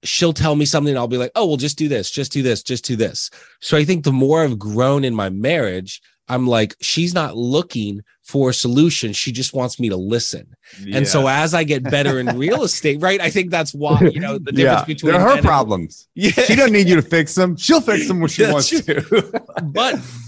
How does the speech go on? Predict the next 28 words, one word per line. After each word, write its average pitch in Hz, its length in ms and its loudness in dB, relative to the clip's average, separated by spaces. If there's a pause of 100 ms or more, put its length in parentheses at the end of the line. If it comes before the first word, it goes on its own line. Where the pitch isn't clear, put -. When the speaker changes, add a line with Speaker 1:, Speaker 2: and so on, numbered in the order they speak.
(160)
Speaker 1:
but 165 220 -4
I 208 120 0
think 190 280 -4
that 151 300 -2
as 165 200 -4
you 147 160 -6
ask 180 340 -4
that 131 260 -2
is 139 240 -4
so 160 540 0
key 165 360 -6
to 170 380 -2
real 185 300 2
estate. 98 420 -6
Imagine 147 540 -2
that 147 120 2
Speaker 2:
Mm. 95 80 -4
Speaker 1:
all 147 220 2
your 160 160 0
clients 147 580 -2
are, 120 200 -10 (160)
are 123 120 -4
your, 107 220 -4 (260)
are 135 160 0
your 131 160 0
spouses. 120 840 -6 (220)
So 170 200 0
stop 170 600 0